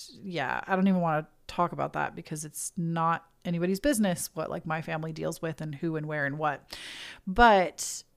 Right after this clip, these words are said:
um, you know, there's no shame coming from me because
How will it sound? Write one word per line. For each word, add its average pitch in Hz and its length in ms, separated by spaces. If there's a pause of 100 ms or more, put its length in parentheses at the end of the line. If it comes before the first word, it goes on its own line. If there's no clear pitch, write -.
(160)
um, 170 640 (320)
you 190 100
know, 175 120
there's 190 220
no 262 420 (220)
shame 175 540 (160)
coming 175 260
from 160 240
me 139 260 (200)
because 170 720